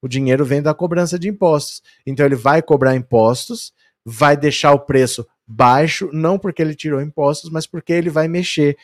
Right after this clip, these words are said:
nessa absurda política de preços internacionais da Petrobras. Imagina, gente, o cara que traz, é, petróleo do Oriente Médio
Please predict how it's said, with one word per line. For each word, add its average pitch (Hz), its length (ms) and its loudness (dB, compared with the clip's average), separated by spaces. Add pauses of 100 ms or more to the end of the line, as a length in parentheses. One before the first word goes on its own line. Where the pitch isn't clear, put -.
(200)
nessa 151 340 0
absurda 185 800 -4
política 170 600 -6
de 151 100 -10
preços 147 520 -4
internacionais 139 920 -4
da 123 160 -4
Petrobras. 123 600 -2
Imagina, 220 480 -2
gente, 113 280 -6 (920)
o 190 100 -2
cara 240 260 2
que 233 120 -2
traz, 175 640 -2 (200)
é, 131 440 4
petróleo 147 680 4 (220)
do 127 160 -2
Oriente 139 400 0
Médio 127 500 -2